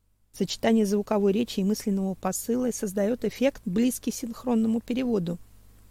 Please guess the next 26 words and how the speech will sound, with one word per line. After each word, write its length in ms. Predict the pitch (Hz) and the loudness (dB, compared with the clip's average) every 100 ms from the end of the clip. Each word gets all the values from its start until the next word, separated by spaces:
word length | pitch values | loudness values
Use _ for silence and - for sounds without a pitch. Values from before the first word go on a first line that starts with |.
| - - - - | -20 -20 -12 0
Самое 240 | 220 220 | 2 2
смешное, 460 | - 233 - 277 254 | 0 -4 0 0 0
что 180 | - | 0
и 60 | 214 | 2
он, 160 | 220 302 | 2 0
кажется, 380 | 240 220 - | -4 -6 -2
меня 220 | 202 185 175 | -2 0 -2
понимает. 520 | 185 185 185 185 190 - - - - - - - - | -2 0 0 -2 -6 -14 -20 -20 -20 -20 -20 -20 -2
Местный 400 | 190 226 - 220 | 2 2 4 2
язык, 220 | 208 233 | 2 0
похоже, 440 | - 214 - 214 220 | 0 0 2 2 0
весьма 360 | 220 - 233 | -2 0 0
развит, 500 | 302 220 180 180 - - | 2 0 0 -4 -8 -4
в 60 | 202 | 0
нём 240 | 214 220 | 2 2
полно 420 | - 214 214 226 | 0 -2 0 2
абстрактных 640 | 214 - - 226 - 214 | 0 -6 -4 -6 -2 -4
понятий. 580 | - 240 254 220 - 185 - _ _ _ _ _ | 0 0 2 0 -4 -8 -8 _ _ _ _ _
Но, 120 | 208 | 0
слава 340 | 208 202 196 202 | 2 2 2 4
богу, 260 | 185 254 240 | 2 4 4
непроизносимых 920 | 202 208 240 220 226 - 277 240 190 | 4 6 6 8 6 6 4 4 4
звуков, 440 | 175 240 - 196 | 2 0 0 -4
щелчков, 560 | - 190 - - 240 - | -2 -4 -4 0 0 0
цоканья 480 | - 247 220 202 196 | -2 2 2 2 2
языком 480 | 185 190 - 240 | 0 -2 2 2